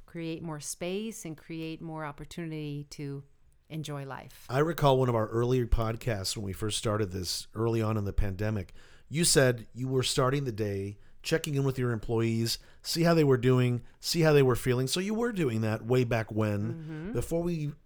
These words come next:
Speaker 2: started talking about this today in twenty twenty-two.
Speaker 1: And I can tell you that because of the pressures of the looming potential recession, which I have opinions on that,
Speaker 2: Mm-hmm.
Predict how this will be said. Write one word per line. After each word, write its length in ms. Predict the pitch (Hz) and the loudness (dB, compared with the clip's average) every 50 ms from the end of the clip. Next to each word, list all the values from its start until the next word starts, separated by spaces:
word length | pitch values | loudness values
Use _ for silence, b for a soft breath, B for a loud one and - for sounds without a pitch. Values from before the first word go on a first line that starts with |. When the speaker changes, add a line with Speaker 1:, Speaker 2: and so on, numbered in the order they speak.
| - - | -20 -14
Speaker 2:
started 360 | - - - 143 123 117 110 101 | -10 -6 -2 -2 -2 -2 -2 -2
talking 320 | 120 117 107 - 117 113 | -2 -4 -4 -4 -6 -6
about 280 | 104 104 104 101 - - | -4 -4 -4 -6 -6 -8
this 340 | 101 95 - - - - - - - _ _ _ - - - | -8 -8 -6 -8 -10 -12 -16 -20 -20 _ _ _ -20 -10 -4
today 340 | - 127 123 135 147 135 104 | -2 0 0 0 0 -2 -4
in 80 | 90 | -6
twenty 260 | 87 - 120 117 120 | -4 -4 -2 -2 -2
twenty-two. 540 | 110 - 120 117 113 107 135 135 95 90 78 - _ _ _ _ | -2 -2 -4 -4 -4 -4 -6 -6 -8 -8 -10 -14 _ _ _ _
Speaker 1:
And 120 | - 202 214 | -2 -2 0
I 60 | 214 | 0
can 160 | 208 220 202 | 0 -2 -2
tell 160 | 190 214 214 | -2 -2 -2
you 340 | 208 214 240 254 262 269 269 - - - | -2 0 -2 -2 -4 -6 -10 -14 -10 -6
that 160 | 196 190 175 | -4 -4 -4
because 280 | 165 180 - 185 180 165 | -4 -6 -6 -6 -6 -6
of 60 | 170 | -6
the 80 | 165 156 | -6 -4
pressures 580 | - - 185 185 185 - 202 196 196 190 - | -2 -2 -2 -2 -2 -4 -4 -4 -4 -6 -10
of 440 | - - 170 165 160 160 156 151 147 - - - - 156 | -8 -6 -4 -4 -2 -2 -4 -6 -10 -14 -18 -20 -12 -6
the 140 | 170 160 151 | -4 -4 -2
looming 920 | 151 160 165 170 170 185 196 202 196 190 190 185 180 175 175 170 175 175 - | -2 -2 -2 0 0 0 0 -2 -2 -2 -2 -4 -4 -6 -6 -8 -10 -12 -12
potential 460 | - 175 - - 170 170 - - 180 | -14 -12 -10 -8 -8 -8 -6 -6 -6
recession, 460 | 156 156 147 - 160 156 - - - 196 | -6 -8 -8 -8 -8 -8 -8 -8 -8 -8
which 440 | 156 - - - - - - - - - - - _ - - | -8 -10 -12 -14 -14 -14 -14 -16 -20 -20 -20 -20 _ -14 -10
I 40 | 147 | -8
have 160 | 139 156 147 | -8 -6 -6
opinions 460 | 147 139 - 165 151 147 147 139 127 | -8 -6 -6 -6 -6 -6 -6 -8 -8
on 140 | 139 131 127 127 | -10 -10 -10 -8
that, 340 | 127 147 202 247 226 - | -6 -6 -8 -8 -10 -10
Speaker 2:
Mm-hmm. 340 | - 135 110 104 113 120 127 | -10 -8 -6 -6 -6 -6 -8